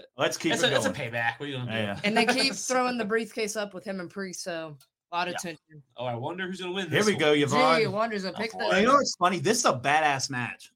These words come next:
Speaker 3: I
Speaker 1: really,
Speaker 3: think
Speaker 1: like,
Speaker 3: this was
Speaker 1: this,
Speaker 3: on my
Speaker 1: the
Speaker 3: Rhea, yeah.
Speaker 1: backstory of it, th-,
Speaker 3: Mm-hmm.
Speaker 1: this, this to me just isn't the, this isn't the event for this match. This
Speaker 3: It's
Speaker 1: isn't,
Speaker 3: not.
Speaker 1: this isn't big enough stage.
Speaker 3: It's
Speaker 1: So
Speaker 3: not.
Speaker 1: when Rhea was in N X T, she literally passed the torch to
Speaker 3: She
Speaker 1: Raquel.
Speaker 3: did.
Speaker 1: Literally.
Speaker 3: Uh-huh.
Speaker 1: Like, that is who she groomed. Big,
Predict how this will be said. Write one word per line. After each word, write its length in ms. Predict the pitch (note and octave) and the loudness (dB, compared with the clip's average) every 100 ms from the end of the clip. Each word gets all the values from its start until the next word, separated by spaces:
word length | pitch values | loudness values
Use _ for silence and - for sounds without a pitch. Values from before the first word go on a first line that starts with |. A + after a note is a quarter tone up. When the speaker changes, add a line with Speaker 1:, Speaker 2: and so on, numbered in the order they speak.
| E3+ | 0
Speaker 3:
I 120 | A3+ | 2
Speaker 1:
really, 140 | F3+ G3 | 2 0
Speaker 3:
think 60 | |
Speaker 1:
like, 260 | D#3+ D3 - _ - | 0 -2 -4 _ -16
Speaker 3:
this 140 | F#3+ | -14
was 80 | F3+ | -10
Speaker 1:
this, 60 | F3 | -6
Speaker 3:
on 60 | E3+ | -2
my 80 | |
Speaker 1:
the 80 | E3+ | 0
Speaker 3:
Rhea, 100 | E3+ | 2
yeah. 100 | F3+ | 2
Speaker 1:
backstory 520 | F#3 - A3 G#3+ A3 | 0 -2 0 2 0
of 80 | A3 | 0
it, 200 | A3+ A3 _ _ | -4 -6 _ _
th-, 140 | E3 F3+ | -16 -12
Speaker 3:
Mm-hmm. 60 | G3 | -8
Speaker 1:
this, 220 | F#3+ A3 - | -6 -8 -10
this 180 | F3 G3 | -8 -4
to 80 | B3 | 2
me 160 | A3 G#3 | 2 2
just 200 | F#3 - | -4 -6
isn't 280 | E3+ G3 C#3 | -6 -8 -10
the, 340 | D#3 D#3+ C#3+ - _ _ | -14 -14 -20 -20 _ _
this 180 | D3+ - | -14 -8
isn't 260 | F#3 G3 E3+ | -6 -6 -4
the 100 | F3+ | -4
event 340 | C#3 D#3 D#3+ | -2 -2 -4
for 100 | C3 | -8
this 200 | A#2+ A2+ | -8 -8
match. 340 | A#2+ F#2 - - | -8 -10 -12 -16
This 120 | C3 | -8
Speaker 3:
It's 60 | F3 | -4
Speaker 1:
isn't, 140 | D#3+ | -4
Speaker 3:
not. 80 | D3 | -4
Speaker 1:
this 160 | D#3 G3+ | -8 -6
isn't 220 | G3 F#3+ | -6 -4
big 140 | F3 | -4
enough 140 | D#3+ D3+ | -4 -6
stage. 400 | - B2+ B2 - _ _ | -6 -6 -6 -10 _ _
Speaker 3:
It's 180 | G#3 G3+ | -14 -8
Speaker 1:
So 120 | F#3 F3 | -2 0
Speaker 3:
not. 80 | |
Speaker 1:
when 120 | D3 C3+ | 0 -2
Rhea 260 | F3+ C4 | -2 -2
was 160 | B3 G3+ | -2 -4
in 80 | F3+ | -4
N 80 | E3 | -4
X 180 | C#3 | -6
T, 100 | - | -8
she 200 | G3+ - | -8 -6
literally 380 | C3 D3+ A3+ E3 | -2 2 2 0
passed 280 | - E3 D3 | -4 -6 -6
the 80 | B2+ | -8
torch 300 | D#3 C#3+ - | -8 -8 -8
to 80 | C3 G#2+ | -10 -8
Speaker 3:
She 140 | B2+ | -6
Speaker 1:
Raquel. 60 | B2 | -6
Speaker 3:
did. 280 | F3 E3 | -6 -8
Speaker 1:
Literally. 520 | C#3+ D3+ F#3+ D3+ G#2+ E2+ | -4 -2 -2 -4 -8 -8
Speaker 3:
Uh-huh. 160 | - | -6
Speaker 1:
Like, 120 | B2+ A2 | -6 -2
that 200 | D3 E3+ | -2 -2
is 200 | D#3 - | -6 -6
who 140 | E3 | -4
she 240 | - E3 | -4 -6
groomed. 580 | D3 A2+ C#3+ D3 C3 A#2+ - _ _ _ _ _ | -8 -8 -8 -6 -4 -6 -8 _ _ _ _ _
Big, 440 | A#2 B2 A#2+ A#2+ | -4 -2 -2 -4